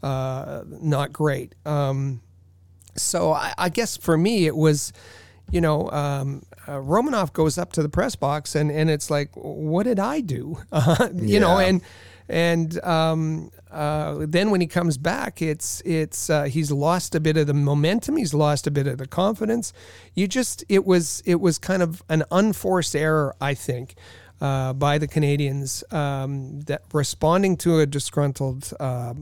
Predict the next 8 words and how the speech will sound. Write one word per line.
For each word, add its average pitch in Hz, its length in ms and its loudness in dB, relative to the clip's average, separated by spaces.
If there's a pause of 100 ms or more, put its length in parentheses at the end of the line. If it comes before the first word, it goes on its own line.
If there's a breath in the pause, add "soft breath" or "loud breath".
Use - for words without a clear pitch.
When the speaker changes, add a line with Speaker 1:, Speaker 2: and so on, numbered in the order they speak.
Speaker 1:
uh, 123 300 -6 (100)
player, 196 460 2 (420 loud breath)
and, 143 480 0
uh, 143 460 0
it, 147 240 0 (100)
it 147 220 0
really 156 500 2
upset - 480 -4